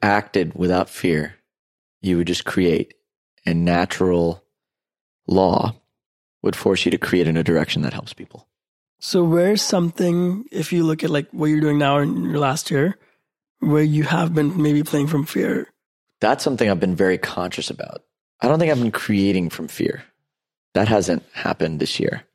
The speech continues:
Speaker 1: That's actually something I've been very intentional about not allowing. I've been creating in the direction of fear. So if I'm scared of doing something, I'll usually take that as a sign to create.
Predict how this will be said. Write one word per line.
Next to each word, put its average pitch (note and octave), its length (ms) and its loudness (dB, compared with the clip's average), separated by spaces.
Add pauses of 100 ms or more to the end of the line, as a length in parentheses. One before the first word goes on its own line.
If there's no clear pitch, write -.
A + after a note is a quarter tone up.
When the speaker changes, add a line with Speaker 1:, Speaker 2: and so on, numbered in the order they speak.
(420)
Speaker 1:
That's G#2 180 0
actually - 220 0
something G2 180 2
I've F2 100 2
been F2 160 0
very E2+ 200 4
intentional - 560 -2
about - 340 -6 (240)
not F2+ 520 0
allowing. - 500 -4 (540)
I've - 60 -2
been G2+ 120 2
creating G2 720 4 (800)
in G2 160 2
the F#2+ 60 4
direction F#2+ 500 2
of F#2 100 -2
fear. G#2 400 -2 (580)
So - 140 0
if - 120 0
I'm F2+ 100 0
scared A2 400 2
of G2+ 100 0
doing E2+ 220 0
something, E2+ 460 -4 (120)
I'll F2 80 0
usually F2+ 320 0
take - 160 -2
that D#2+ 140 0
as D2+ 80 -2
a D#2+ 60 0
sign E2+ 340 -2
to - 120 -8
create. - 460 -2